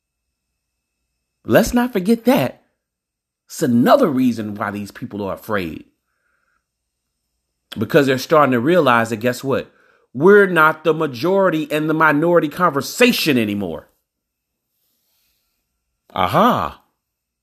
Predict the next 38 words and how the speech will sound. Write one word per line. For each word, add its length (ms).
So 200
the 80
same 440
people 300
that 120
was 100
telling 360
you 180
it's 200
okay 500
for 80
you 200
and 100
your, 140
you 60
know 100
what 80
I'm 20
saying, 140
for 80
you 140
and 60
your 140
girlfriend 480
to 60
abort 320
that 180
baby 440
is 140
the 60
same 300
people 220
that's 140
also 340
ushering 360
these 180
people 280
in. 300